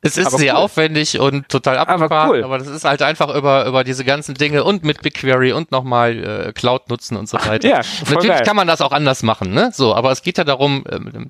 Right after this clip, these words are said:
Speaker 1: das ist ja hier mehr, sagen wir mal, so ein, ähm, so ein Proof of Concept, ne? So, das
Speaker 2: Ja.
Speaker 1: könnte man so machen und siehe da, man kann es auch so machen und deswegen.
Speaker 2: Ja, fand ich voll geil. BigQuery dazwischen und hier und da, finde ich super. Bisschen umständ-, also nicht um-,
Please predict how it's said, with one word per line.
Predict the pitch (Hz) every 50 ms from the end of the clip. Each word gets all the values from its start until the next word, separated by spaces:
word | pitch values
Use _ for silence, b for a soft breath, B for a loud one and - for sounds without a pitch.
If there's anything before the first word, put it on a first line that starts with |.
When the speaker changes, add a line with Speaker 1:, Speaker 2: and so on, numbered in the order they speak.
| _ -
Speaker 1:
das | - 123 -
ist | 113 - -
ja | 123
hier | 127 127 120
mehr, | 120 120 123 127 127 120
sagen | 127 120 120
wir | 117
mal, | 113 113 110 113 107
so | 107 110
ein, | 107 107 104 104 B B B B B B B B B B -
ähm, | 101 104 104 101 101 101 101 101
so | - 107
ein | 104 -
Proof | - 135 123 -
of | 117 - -
Concept, | - 127 123 110 - - 101 90 - - -
ne? | 143 185 226 -
So, | 120 107 90 82 - _ -
das | - 104 196
Speaker 2:
Ja. | 135
Speaker 1:
könnte | 107 - - 127 143 - 165 131
man | 123 120 117
so | 113 113
machen | 107 139 160 - 175 127
und | 107 120
siehe | 117 123 123 113
da, | 107 107 110
man | 110 104 101
kann | - 98 98 95
es | 92 -
auch | - 85 -
so | - - 92
machen | 92 90 - - 98
und | 90 -
deswegen. | 95 95 - - 95 92 95 220
Speaker 2:
Ja, | 190 127 113
fand | - - 135 131
ich | 120
voll | - 139 135
geil. | 131 113
BigQuery | 104 131 - - - 147 147 143 135
dazwischen | 127 123 123 - - 135 127 - - -
und | 123 117 -
hier | - - 151 147 127
und | 120 117 113 -
da, | 120 113
finde | - - 170
ich | 156 -
super. | 180 - 110 90 - _ _ B B B B B B B B B B B B _ -
Bisschen | 151 - - 147 127
umständ-, | 143 165 190 - - 196 180 160 - -
also | 117 139 135 135 127 127 -
nicht | 151 147 -
um-, | 180 220